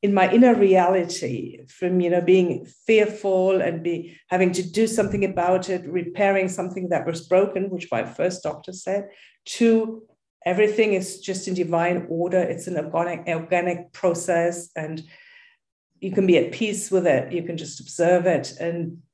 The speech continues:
it was really about coming into that peace and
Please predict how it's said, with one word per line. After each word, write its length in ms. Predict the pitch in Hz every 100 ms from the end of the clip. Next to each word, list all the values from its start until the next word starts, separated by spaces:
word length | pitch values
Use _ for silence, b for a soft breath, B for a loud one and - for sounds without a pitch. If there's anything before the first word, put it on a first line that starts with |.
| _ -
it 160 | -
was 220 | 208 202
really 200 | 202 214
about 480 | 196 190 175 175 - -
coming 260 | 202 190
into 200 | 185 185
that 280 | 185 - -
peace 460 | - 202 202 202 -
and 320 | 185 175